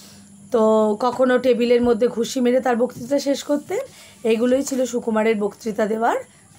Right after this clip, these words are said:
ধরন। পরের প্রশ্ন দেখো, সুকুমারের বক্তৃতা মাস্টারমশাইয়ের ভালো লাগার কারণ কী? সুকুমারের বক্তৃতা ছিল একটা, দেখবে তোমরা গল্পতেই লেখা আছে, ফাঁপা ফানুসের মতো,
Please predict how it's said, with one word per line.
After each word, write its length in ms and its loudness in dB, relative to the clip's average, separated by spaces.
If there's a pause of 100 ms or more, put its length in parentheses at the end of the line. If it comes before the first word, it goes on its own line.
(120)
ধরন। 560 0 (1120)
পরের 260 2
প্রশ্ন 300 -4
দেখো, 400 -4 (580)
সুকুমারের 880 0
বক্তৃতা 640 -2
মাস্টারমশাইয়ের 1160 0
ভালো 300 0
লাগার 300 0
কারণ 340 -2
কী? 340 -8 (720)
সুকুমারের 640 0
বক্তৃতা 480 0
ছিল 340 0 (640)
একটা, 300 0
দেখবে 300 0
তোমরা 200 0
গল্পতেই 460 0
লেখা 320 0
আছে, 220 -4
ফাঁপা 400 -2
ফানুসের 580 -2
মতো, 440 -4